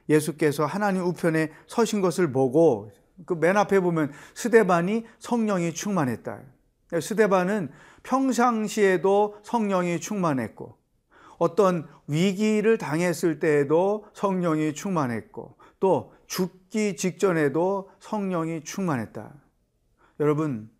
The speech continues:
이 성령 충만이 우리에게 중요한 이유가 바로 여기 있습니다. 어떤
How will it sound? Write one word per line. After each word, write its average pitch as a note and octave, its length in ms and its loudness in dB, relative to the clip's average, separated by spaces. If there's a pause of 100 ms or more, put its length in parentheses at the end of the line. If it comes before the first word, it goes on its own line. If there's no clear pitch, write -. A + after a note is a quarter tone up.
(760)
이 D#3 100 -2
성령 A3 440 -2
충만이 F#3+ 460 -4
우리에게 D3+ 400 -2
중요한 E3+ 440 -4
이유가 C3+ 280 -2
바로 B2 220 -6
여기 A#2 220 -6
있습니다. - 400 -14
어떤 G3+ 540 -4